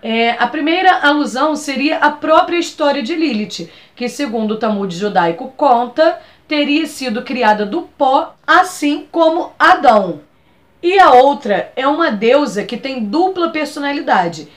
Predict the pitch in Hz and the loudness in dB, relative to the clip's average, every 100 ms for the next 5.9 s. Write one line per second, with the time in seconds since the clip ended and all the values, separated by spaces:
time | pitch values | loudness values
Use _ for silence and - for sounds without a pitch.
0 | _ - 185 254 311 330 311 294 262 254 | _ -18 -8 -2 0 0 -4 -6 -4 -6
1 | 262 269 277 240 254 254 269 320 370 226 | -8 -8 -6 -2 -2 -4 -4 -4 -6 -6
2 | 277 311 339 330 330 294 226 - 180 147 | -6 -6 -6 -6 -6 -6 -6 -8 -10 -10
3 | - _ _ _ _ - 320 339 - 330 | -14 _ _ _ _ -2 0 0 -2 -4
4 | 320 359 - 247 175 160 147 - - - | -2 -4 -2 -2 -2 -6 -12 -16 -20 -8
5 | 320 330 359 339 269 247 - - | -4 -4 -2 2 4 4 0 -12